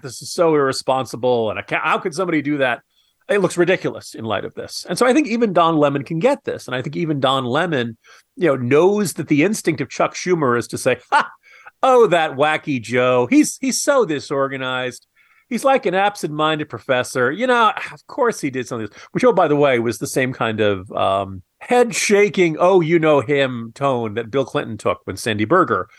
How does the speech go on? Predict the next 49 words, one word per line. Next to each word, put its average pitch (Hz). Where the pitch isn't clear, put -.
was 127
caught -
stuffing 123
documents 101
into 98
his 98
socks -
at 104
the 101
National 98
Archives. -
Um, 107
that 151
this 170
wasn't 196
absent-mindedness. 113
You 123
know, 123
at 151
this -
point, 185
it's 135
very 156
hard 143
to 123
believe. 120
You 160
know, 123
like, 139
this 196
is 180
now 196
getting 156
to 131
be, 120
all 139
right, -
how 190
many 240
different 175
places 165
in 151
your 139
house 135
do 180
you 123
have 98
classified 101
documents? -